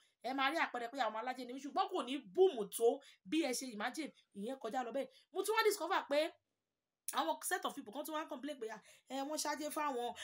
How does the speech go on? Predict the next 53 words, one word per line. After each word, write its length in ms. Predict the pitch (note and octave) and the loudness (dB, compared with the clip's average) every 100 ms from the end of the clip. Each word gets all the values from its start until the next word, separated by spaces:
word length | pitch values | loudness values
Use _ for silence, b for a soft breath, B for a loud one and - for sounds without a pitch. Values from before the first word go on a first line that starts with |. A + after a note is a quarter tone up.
| B | B
àwọn 200 | A#3 C4 | -6 -4
ò 120 | A3 | -4
rójú 220 | B3+ C4+ D#4+ | -4 -4 -4
tú 140 | - | 0
ẹ̀, 140 | C#4+ B3 B B | 2 0 B B
àwọn 300 | A3+ C4 D4+ | -4 -2 -2
kàn 140 | D#4 | -2
gbé 100 | A#3+ | 0
sílé 240 | C4 D4+ D4 | -2 0 0
ni, 120 | C4+ C4+ B | -2 -6 B
kàkà 220 | A3+ A#3+ A#3+ | -6 -2 -2
kó 80 | D4+ E4+ | 0 0
dé 140 | E4 | 2
lára 220 | C4+ C#4+ | 4 4
ewé 160 | C#4 D#4+ | 2 2
àgbọn, 280 | B3+ G#3+ A#3+ B | 2 0 -6 B
ó 120 | - C4+ | -6 -4
le 200 | C4 A#3+ | -4 -4
koko 280 | A#3 A3 A3+ | -4 -6 -4
sí 240 | G#3+ - A3+ | -2 -2 -2
i. 120 | F#3 _ _ B B B | -12 _ _ B B B
Àkọ́kọ́ 500 | C4+ C#4+ F4 G#4 F#4+ F#4+ | 2 4 6 6 8 8
tí 80 | F#4+ | 6
mo 80 | E4+ | 4
kọ́kọ́ 220 | F4 F4 | 2 2
fẹ́ 100 | E4+ | 0
sọ 80 | D#4+ | 0
ni 100 | D4 | -4
pé 100 | D4+ E4+ | -4 -2
tá 100 | E4+ | 0
a 40 | |
bá 100 | E4+ | 0
fẹ́ 140 | E4+ E4+ | -2 -2
ṣe 120 | E4+ | 0
ajé, 180 | D4 E4+ | 0 0
ẹ 60 | |
jẹ́ 140 | D4+ E4 | -2 -2
ká 120 | D4+ | -2
máa 140 | D4+ | -2
mọ 120 | C4 C4+ | -2 -4
ibi 120 | C4 | -6
tí 100 | C4+ | -4
a 80 | C4+ | -4
ti 100 | C4 | -4
máa 140 | C4 | -8
ṣe 140 | B3 C4 | -6 -4
ajé 240 | A#3+ A3 | -4 -4
wa. 160 | A#3 A#3 G#3+ b b b | -2 -2 -4 b b b
Ó 100 | F4+ | -2
wà 120 | F#4 D#4+ | 2 2
very, 280 | G#3+ F#4+ G4 | 4 6 8
very 220 | F4+ F4+ | 8 6
important. 480 | B3+ C4 B3 A3 | 2 -4 -4 -6